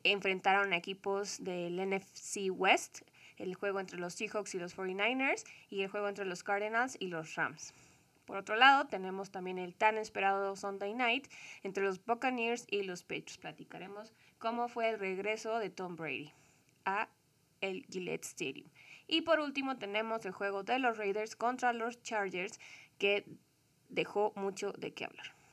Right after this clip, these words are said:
También tendremos una pequeña sección otra vez de Quick Fire, con juegos que vale la pena mencionar, pero en, en los cuales no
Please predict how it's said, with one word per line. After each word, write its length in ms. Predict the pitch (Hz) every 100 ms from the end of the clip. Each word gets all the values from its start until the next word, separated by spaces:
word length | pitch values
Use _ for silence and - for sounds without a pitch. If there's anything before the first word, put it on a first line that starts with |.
| _ _ _ _ _ _ _
También 360 | - 254 302 320
tendremos 520 | 277 233 220 233 233
una 160 | 233 214
pequeña 400 | 190 190 185 185
sección 340 | 180 - 185
otra 240 | 175 165 165
vez 220 | 175 190
de 100 | 151
Quick 240 | - 202
Fire, 400 | - 220 233 269 - - -
con 180 | 233
juegos 400 | 233 269 269 285
que 200 | 285 214
vale 240 | 208 220 233
la 160 | 202
pena 320 | 196 214 214 208
mencionar, 500 | 190 185 202 247 262
pero 240 | 214 185
en, 140 | 190
en 240 | 190 190 196
los 260 | 196 196 196
cuales 280 | 214 220 220
no 240 | 294 294